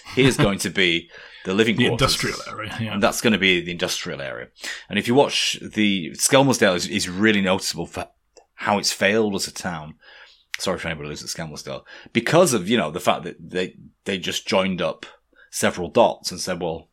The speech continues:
Speaker 1: you know, this makes sense logically, therefore it must work organically." And of course it doesn't.
Speaker 2: Hmm. Uh, well, the other quote that you get early on in this documentary from one of the old guys is he says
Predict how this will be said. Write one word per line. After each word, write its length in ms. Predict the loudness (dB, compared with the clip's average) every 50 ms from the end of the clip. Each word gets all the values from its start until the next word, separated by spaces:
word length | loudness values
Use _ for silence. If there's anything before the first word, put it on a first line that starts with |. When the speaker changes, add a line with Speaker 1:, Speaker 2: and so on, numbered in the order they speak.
| _ -12
Speaker 1:
you 100 | -12 -10
know, 180 | -10 -12 -16 _ _ _ _ _ _ _ _ _ _ _ _ _ _ _ _ _
this 140 | -8 -6 -2
makes 200 | -2 -2 -2 -2 -2
sense 240 | -2 -2 -2 -2
logically, 380 | 0 0 0 0 -2 -4 -4 -6
therefore 300 | -4 -4 -4 -4 -4 -6
it 40 | -6
must 200 | -6 -8 -8 -8
work 320 | -8 -8 -8 -10 -10 -14 -18 -20 _ _ _ _ _ -10
organically." 600 | -6 -4 -2 -2 0 -2 -4 -4 -8 -10 -10 -12
And 80 | -14 -14
of 60 | -10
course 200 | -8 -8 -8 -8
it 80 | -6 -4
doesn't. 340 | -4 -4 -4 -6 -10 -14 -18 _ _ _ _ -20 _ _ _ _ _ _ _ _ _ _ _ _ _ _ _ _ -6 -2
Speaker 2:
Hmm. 120 | -2 -2 -2 -4 _ _ _ _ _ -20 -20 _ _ _ _ _ _ _ _ _ _ -20 -20 -20 -20 -10 _ 0
Uh, 220 | 0 0 0 -2 -2
well, 140 | 2 4 8
the 80 | 8 8
other 140 | 8 6
quote 400 | 4 2 2 4 4 4 4 2
that 120 | -2 -4 -4
you 100 | -4 0
get 380 | 4 6 6 6 4 2 0 2
early 260 | 2 4 4 4 4
on 120 | 4 4
in 100 | 2 0
this 120 | -2 -2 -2
documentary 560 | -2 -2 0 0 2 2 2 0 -2 -6 -8
from 160 | -4 -2 0
one 100 | 0 0
of 60 | 0
the 100 | 0 0
old 220 | 0 0 -2 -2 -4
guys 400 | -6 -6 -8 -8 -8 -8 -6 -4
is 120 | -4 -4
he 100 | -4 -4
says 420 | 0 2 2 4 4 4 2 0